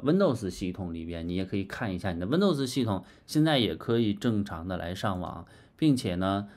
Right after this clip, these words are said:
我们其他的网络都可以正常上网。剩下的那两个网口，我们可以外接一个，啊，无线路由器，或者是接到另外的设备上面，接到nas或接到一个交换机上面，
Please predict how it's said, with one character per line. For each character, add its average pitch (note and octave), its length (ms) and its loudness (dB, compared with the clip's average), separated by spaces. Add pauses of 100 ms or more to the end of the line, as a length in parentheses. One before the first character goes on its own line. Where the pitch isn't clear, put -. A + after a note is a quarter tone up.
(120)
我 G2+ 120 0
们 A2+ 160 4
其 C3 200 2
他 F#3+ 180 4
的 C#3 160 4
网 F#2 240 -4
络 G2+ 180 2
都 G#2+ 140 0
可 A2+ 160 -4
以 F2 60 -2
正 G2 120 -4
常 F2 160 -4
上 F2+ 240 -4
网。 E2 200 -10
剩 A3+ 200 0
下 G#3 180 6
的 D#3 40 4
那 D3+ 100 4
两 A2 220 4
个 A#2+ 80 4
网 A2+ 220 0
口， A#2+ 160 0
我 F#2 160 2
们 F#2+ 120 -2
可 G#2 160 -4
以 G#2+ 120 -2
外 G#2 200 2
接 A#2+ 300 2
一 F#2+ 160 2
个， F#2+ 380 2 (480)
啊， G2 120 0
无 G2 160 4
线 E3 160 4
路 E3+ 140 6
由 D3+ 80 8
器， D#3 360 2 (300)
或 A#2+ 160 4
者 G2+ 160 4
是 F#2+ 500 2
接 C3 180 4
到 B2 200 8
另 D3+ 160 6
外 F3+ 180 4
的 F#2 100 0
设 A#2 240 2
备 F#2 160 0
上 F#2 220 -2
面， E2+ 160 -4
接 G#2 140 -4
到 G2+ 160 0
nas G#2 420 0
或 F#2 140 -2
接 G#2+ 180 0
到 G#2+ 140 4
一 G2+ 100 0
个 G#2 100 0
交 A2+ 200 0
换 A2+ 200 0
机 A#2+ 160 0
上 B2 160 -2
面， F2+ 220 -4